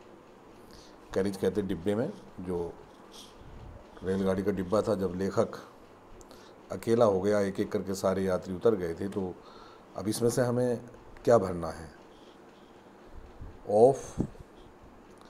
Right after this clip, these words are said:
over, for,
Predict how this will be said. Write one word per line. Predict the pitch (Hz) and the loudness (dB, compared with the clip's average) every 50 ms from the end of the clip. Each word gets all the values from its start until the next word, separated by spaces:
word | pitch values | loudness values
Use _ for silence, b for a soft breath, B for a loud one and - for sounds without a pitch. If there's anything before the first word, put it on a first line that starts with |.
| - - - - 92 | -20 -20 -12 -2 2
over, | 101 104 104 113 120 127 123 127 127 - - - - - - - - - - - - - - - - - - - - - - - - - - - 107 | 4 6 6 6 6 6 4 0 -6 -12 -18 -20 -20 -20 -20 -20 -20 -20 -20 -20 -20 -20 -20 -20 -20 -20 -20 -20 -20 -20 -20 -20 -20 -20 -8 -2 2
for, | 104 107 110 113 120 120 120 | 4 6 8 8 8 8 6